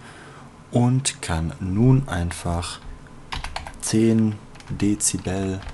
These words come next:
oder sowas reintippen. Ihr seht, ihr müsst das auch entweder in weiß oder schwarz nehmen.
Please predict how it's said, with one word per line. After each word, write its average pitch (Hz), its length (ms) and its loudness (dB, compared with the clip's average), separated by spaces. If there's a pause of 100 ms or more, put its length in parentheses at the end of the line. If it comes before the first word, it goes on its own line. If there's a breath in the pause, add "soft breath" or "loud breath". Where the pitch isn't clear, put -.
(100)
oder 92 120 -6
sowas 90 380 -6
reintippen. 90 640 -4 (560 loud breath)
Ihr 82 120 -4
seht, 90 260 -2
ihr 82 80 -6
müsst 82 280 -6
das 87 200 -8
auch 92 260 -6
entweder 85 300 -6
in 80 140 -6
weiß 92 400 -4
oder - 180 -10
schwarz - 540 -4
nehmen. 98 400 -6